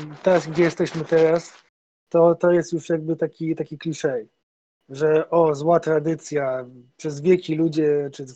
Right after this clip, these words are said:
kto tam istnieje, robili źle, a tak naprawdę trzeba było inaczej, a tradycja była zła i przez to robili źle.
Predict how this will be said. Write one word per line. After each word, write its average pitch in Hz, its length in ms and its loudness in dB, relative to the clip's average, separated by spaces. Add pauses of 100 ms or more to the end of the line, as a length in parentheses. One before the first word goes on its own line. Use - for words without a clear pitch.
kto - 200 -2
tam 139 340 -6 (500)
istnieje, 151 600 -4
robili 160 420 -2
źle, 147 520 2 (520)
a 156 100 -6
tak 156 180 -2
naprawdę 165 280 -2
trzeba 160 200 0
było 156 160 0
inaczej, 160 480 -2
a 135 140 -8
tradycja 151 420 -2
była 143 200 -4
zła 151 320 2
i 127 100 -8
przez 147 200 -10
to 151 100 -10
robili 139 300 -10
źle. 123 400 -10